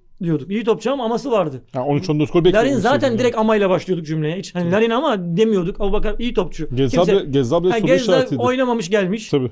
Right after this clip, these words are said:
Speaker 2: O bile
Speaker 1: falan.
Speaker 2: soru işareti.
Speaker 1: E, Joseph Arabistan'dan gelmiş. Rozier kim?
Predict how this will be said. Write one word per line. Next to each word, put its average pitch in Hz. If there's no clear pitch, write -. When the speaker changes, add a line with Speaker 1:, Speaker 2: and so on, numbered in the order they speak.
Speaker 2:
O 220
bile 247
Speaker 1:
falan. 226
Speaker 2:
soru 127
işareti. -
Speaker 1:
E, 196
Joseph 247
Arabistan'dan 214
gelmiş. 175
Rozier 226
kim? 202